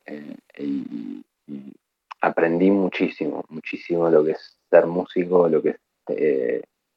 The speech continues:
lo que conlleva el proceso de, de la música, que,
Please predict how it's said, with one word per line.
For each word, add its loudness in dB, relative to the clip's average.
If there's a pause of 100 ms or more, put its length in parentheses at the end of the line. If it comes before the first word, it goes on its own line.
lo 2
que -2
conlleva 8 (180)
el -6
proceso 2
de, 6
de -2
la -2
música, -2 (960)
que, 4